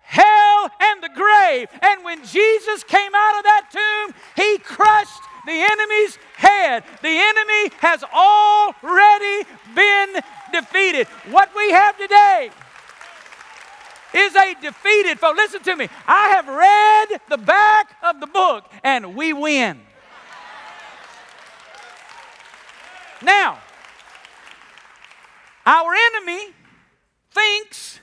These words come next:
he's still got a fighting chance. And so there are two ways that he tries to deceive us.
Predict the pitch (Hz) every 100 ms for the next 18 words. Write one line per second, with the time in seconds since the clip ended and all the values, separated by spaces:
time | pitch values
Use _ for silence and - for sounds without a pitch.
0 | _ _ _ _ _ _ _ _ _ _
1 | _ - 311 - 339 339 330 302 349 370
2 | 370 - 453 381 - _ _ _ _ _
3 | _ _ _ _ _ _ _ _ _ _
4 | _ _ _ _ _ 320 - 359 320 302
5 | - 403 453 427 392 359 302 320 302 339
6 | 359 349 349 311 - 311 294 - 370 302
7 | 277 117 _ - _